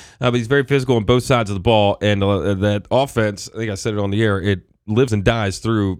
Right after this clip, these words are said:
Baden Hartman, and if he's out, then they lose their whole identity. And the way he plays, it leads him, and he haven't, hadn't got hurt yet. He's not hurt currently. He means healthy. He had another great game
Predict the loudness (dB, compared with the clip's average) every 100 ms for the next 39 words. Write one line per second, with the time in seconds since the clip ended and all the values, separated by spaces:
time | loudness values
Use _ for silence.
0 | -2 -2 -2 -2 -2 -4 -8 -2 0 2
1 | 2 0 -2 -14 -20 -2 0 0 -2 2
2 | 4 6 4 2 4 2 2 4 2 2
3 | 0 2 2 4 2 2 0 0 -4 -2
4 | 0 0 -2 -4 -6 -6 -6 -6 -6 -6
5 | -4 -4 -6 -8 -8 -6 -4 -2 -2 -2
6 | -2 -2 -2 -2 -4 -6 -10 -18 -20 -8
7 | 0 0 0 -2 -2 -2 -2 -2 -2 0
8 | -2 -4 -12 -10 -2 0 2 2 4 2
9 | 4 2 2